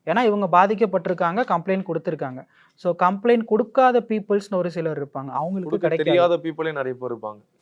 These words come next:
Speaker 1: அது, ஆ, அந்த, அந்த மாதிரி கேட்டகரி பீப்புளுக்குமே வந்து கிடைக்காது. ஏன் அப்படின்னா அது கவர்மெண்ட்டுக்கு அந்த நோட்டீஸ் கொண்டு வந்து கொடுக்கல, "பாருங்க இந்த மாதிரி நான் அஃபெக்ட் ஆயிருக்கேன்" அப்படின்னு. So அதுக்காக தான் கவர்மெண்ட் என்ன சொல்றாங்க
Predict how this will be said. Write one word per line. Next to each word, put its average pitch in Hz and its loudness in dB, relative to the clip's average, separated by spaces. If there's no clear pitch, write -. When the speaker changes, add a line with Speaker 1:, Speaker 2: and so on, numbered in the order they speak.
Speaker 1:
அது, 208 2
ஆ, 170 0
அந்த, 196 0
அந்த 202 0
மாதிரி 262 2
கேட்டகரி 226 0
பீப்புளுக்குமே 214 -2
வந்து 202 -2
கிடைக்காது. 156 -4
ஏன் 254 2
அப்படின்னா 202 0
அது 277 0
கவர்மெண்ட்டுக்கு 208 2
அந்த 196 -2
நோட்டீஸ் 202 -4
கொண்டு 175 -4
வந்து 175 -6
கொடுக்கல, 170 -6
"பாருங்க 175 0
இந்த 165 -6
மாதிரி 170 -4
நான் 160 -2
அஃபெக்ட் 175 -4
ஆயிருக்கேன்" 151 -4
அப்படின்னு. 139 -10
So 160 0
அதுக்காக 180 0
தான் 214 2
கவர்மெண்ட் 190 0
என்ன 170 -2
சொல்றாங்க 160 -4